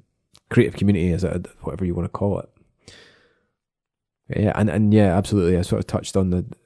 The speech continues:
has it changed my life? Yes, absolutely. It, it's given me that opportunity to sit down with so many people and learn from them.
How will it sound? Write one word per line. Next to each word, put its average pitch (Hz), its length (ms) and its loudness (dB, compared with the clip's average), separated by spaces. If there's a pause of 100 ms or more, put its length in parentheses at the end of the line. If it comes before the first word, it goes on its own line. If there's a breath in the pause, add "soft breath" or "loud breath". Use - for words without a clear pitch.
(100)
has - 180 -6
it 90 80 -2
changed 98 300 0
my 95 100 0
life? 107 400 0
Yes, 101 340 -4 (120)
absolutely. 87 500 -4
It, 85 160 -4
it's - 200 -6
given 92 340 -2
me 87 140 0
that 85 200 -4
opportunity 87 520 -2
to 95 120 -6
sit - 240 -10
down 92 220 0
with 87 100 -2
so - 180 -2
many 85 220 0
people - 380 -8 (420 soft breath)
and 87 200 0
learn 87 280 2
from 73 260 -6
them. 78 380 -2